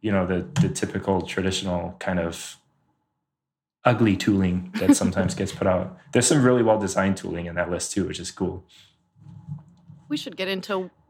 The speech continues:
Speaker 2: well-designed performance tooling.
Speaker 1: We, <laughs> we should. Well, you should.
Speaker 2: <laughs>
Speaker 1: You, you, you should. If I, if I designed it, it would be Times New Roman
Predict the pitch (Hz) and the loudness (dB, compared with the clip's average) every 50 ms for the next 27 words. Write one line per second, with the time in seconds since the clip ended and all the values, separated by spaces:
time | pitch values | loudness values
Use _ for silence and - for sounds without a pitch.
0 | _ - 175 180 180 175 175 170 180 180 - 160 165 175 170 180 _ - 190 - | _ -12 -6 -2 -2 -2 -2 -4 -6 -8 -8 -8 -8 -8 -10 -12 _ -16 -14 -12
1 | - 196 190 196 190 - - - _ 214 208 208 202 202 208 214 - _ _ _ | -10 -10 -10 -10 -12 -16 -20 -18 _ -12 -12 -10 -10 -12 -14 -14 -16 _ _ _
2 | _ _ _ _ _ _ _ _ _ _ _ _ _ _ _ _ _ _ _ _ | _ _ _ _ _ _ _ _ _ _ _ _ _ _ _ _ _ _ _ _
3 | - 101 104 - 107 113 117 - - - - - - 107 101 - - - 120 110 | -20 -20 -14 -6 -4 -2 0 0 0 0 0 -2 -2 -4 -2 0 0 2 2 4
4 | - - - - - - - - - 113 98 110 123 - 180 185 - - - 110 | 4 2 2 2 -2 -8 -4 0 0 2 4 4 4 4 4 4 4 4 4 4
5 | 90 139 - - - - 415 294 - - - 269 - - - - - - - - | 4 4 2 2 0 -2 -2 -2 -4 0 2 2 4 4 2 2 2 2 2 2
6 | - - 196 - - - - - - - - - - - - 135 131 - - - | 2 2 0 0 0 -4 -12 -14 -14 -14 -16 -12 -2 2 4 6 6 6 4 4
7 | 101 95 95 107 104 - 131 131 139 - - 143 123 - 131 131 127 120 117 104 | 2 2 0 0 2 4 4 4 4 2 0 0 2 4 4 4 4 2 2 2
8 | 107 104 104 104 104 107 98 90 95 98 92 90 98 95 92 92 90 90 90 - | 2 2 4 2 2 0 0 0 0 -2 0 0 0 0 2 0 0 -2 -4 -6
9 | - _ _ _ _ _ _ _ _ _ _ _ _ - - - 101 98 98 92 | -14 _ _ _ _ _ _ _ _ _ _ _ _ -4 -2 0 2 2 0 0
10 | - 95 92 87 92 95 95 92 92 90 87 80 - | -2 -2 -2 0 2 2 2 2 0 -2 -2 -6 -10